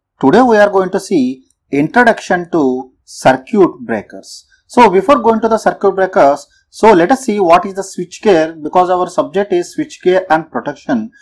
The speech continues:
So switch gear is the apparatus which is used for switching, controlling and protecting the electrical equipment. So that is called as the switch gear. Though the switch gear includes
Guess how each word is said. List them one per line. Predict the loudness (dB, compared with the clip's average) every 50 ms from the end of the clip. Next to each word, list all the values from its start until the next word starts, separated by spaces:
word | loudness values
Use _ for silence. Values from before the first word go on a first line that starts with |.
| -20 _ _ _ _
So | -2 2 4 4 4
switch | 2 0 -4 -6 -6 -4 -2
gear | 0 0 0
is | 2 0 0 0 2
the | 0 -2 0
apparatus | 2 2 2 4 4 2 2 2 2 2 0 0 0 -2 -6 -14 _ _ _ _ _
which | -2 -2 -2 0 0
is | 0 0 2 0
used | 0 0 0 -2 -4
for | -6 -6 -6
switching, | -6 -8 -8 -8 -8 -8 -4 -2 -2 -2 -2 -4 -6 -12 _ _ _ _ _ 0
controlling | 2 2 2 2 2 2 2 2 2 2 2 0
and | -2 -2 -2
protecting | -2 -2 -2 -2 -2 -6 -6 -6 -4 -4
the | -4 -4 -2
electrical | -2 -2 -2 -2 -4 -4 -4 -2 0 0 0
equipment. | -2 -4 -6 -10 -10 -6 -4 -4 -4 -4 -6 -10 _ _ _ _ _ _
So | _ -2 0
that | 2 2 2
is | 2 -2
called | 2 4 4 4 4
as | 2 0 -2
the | -6
switch | -8 -10 -10 -12 -12 -6 -2
gear. | 0 0 0 -2 -4 -8 -16 _ _ _ _
Though | 0 2 2
the | 2 0
switch | -4 -2 -4 -4 -4 -6 -4 -2
gear | 0 0 0
includes | 0 -2 -6 -6 -4 0 2 2 2 2 0 -4 -10